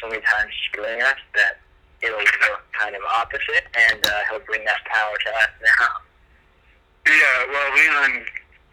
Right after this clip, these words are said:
Speaker 2: unfortunately, was part of a few bad deals, going back to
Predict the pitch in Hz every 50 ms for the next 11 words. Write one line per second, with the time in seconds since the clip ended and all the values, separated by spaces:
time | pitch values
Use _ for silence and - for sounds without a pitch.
0 | - 120 123 123 - - - 139 143 143 - - - - 113 110 110 110 - -
1 | - _ _ _ _ _ _ _ _ _ _ _ _ _ _ - - 123 123 -
2 | - - 131 120 113 110 104 - - - - - - - 110 107 107 107 - 107
3 | 107 104 104 104 101 - - - - - - - - - 117 113 110 110 - 113
4 | 110 110 - -